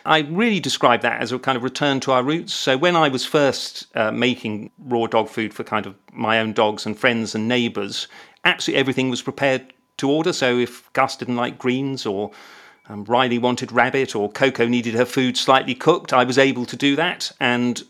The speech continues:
all, all the ingredients came from my own organic small holding, and I was delivering it to customers in their own homes, and I was there to answer questions. So w-, Honey's Bespoke is, as I say, really a return to that. The food will be made up to whatever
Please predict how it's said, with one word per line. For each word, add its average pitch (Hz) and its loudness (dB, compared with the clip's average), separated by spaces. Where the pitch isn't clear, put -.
all, 139 -2
all 139 0
the 127 0
ingredients 123 0
came 127 2
from - -2
my 117 4
own 123 2
organic 117 0
small 151 -2
holding, 156 -2
and 117 -6
I 113 2
was 107 -6
delivering 113 0
it - -8
to - -10
customers 120 0
in 120 0
their 120 2
own 120 2
homes, 131 0
and 107 2
I 110 6
was 110 -2
there 123 4
to 127 -2
answer 120 0
questions. 147 -2
So 143 2
w-, - -12
Honey's 190 4
Bespoke 143 2
is, 123 0
as 131 0
I 127 2
say, 135 2
really 131 4
a 120 4
return 131 4
to 123 -2
that. 147 0
The 127 -4
food 123 0
will 117 0
be 117 0
made 117 4
up 117 0
to - -12
whatever 110 2